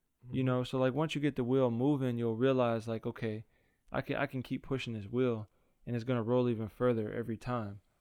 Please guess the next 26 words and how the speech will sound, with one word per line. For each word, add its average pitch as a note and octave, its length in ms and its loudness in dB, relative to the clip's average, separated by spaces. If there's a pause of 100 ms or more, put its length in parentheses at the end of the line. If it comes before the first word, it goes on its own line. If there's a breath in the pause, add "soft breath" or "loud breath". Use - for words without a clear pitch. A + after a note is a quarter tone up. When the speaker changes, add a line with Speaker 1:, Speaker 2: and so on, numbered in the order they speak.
(160)
Speaker 1:
because A#2 260 -4
now B2 240 2
I A2+ 100 2
know A#2+ 320 2
I A#2 120 0
can A2+ 140 -6
hit A#2 140 -2
this A2+ 160 -4
even A2 180 -6
harder G#2 380 -2
the G#2 80 -6
next A2+ 260 -8
time," G#2 220 -10
you G#2 80 -6
know? A#2+ 160 -6 (760)
And A#2 100 -4
I, - 20 -2
I B2 40 -2
think B2 200 -8
Speaker 2:
Sure. B2 140 -2
Speaker 1:
that's, A#2+ 200 -2
like, A2 200 -4
really, A#2+ 220 -2
really A2 220 -2
big. A2+ 320 -2
And, A2 140 -8